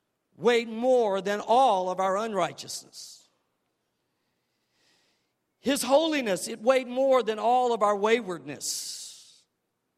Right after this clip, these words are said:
And when he came down, we were lifted up. Peter writes and says, "Christ suffered for our sins once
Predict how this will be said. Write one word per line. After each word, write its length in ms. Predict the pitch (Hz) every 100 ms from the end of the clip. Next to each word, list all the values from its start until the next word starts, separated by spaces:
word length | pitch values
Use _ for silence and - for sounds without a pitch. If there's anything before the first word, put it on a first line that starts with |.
| _ _ _ _ _ _ _ -
And 140 | 156
when 140 | 208
he 160 | 202 262
came 260 | - 240 214
down, 340 | 220 214 131 - _ _ _ _ _ _ _ _ _
we 180 | 139 226
were 160 | 202 190
lifted 340 | 196 - 190
up. 300 | 202 196 - - _ _ _ _ _ _ _ _ _ _ _ _ _ _ _
Peter 300 | - 320 302
writes 420 | 254 240 254 254
and 120 | 247 226
says, 260 | 247 233
"Christ 440 | - - 294 285 -
suffered 400 | 294 285 233 -
for 100 | 247
our 140 | 226
sins 380 | - 277 247 175
once 680 | 180 285 262 156 - -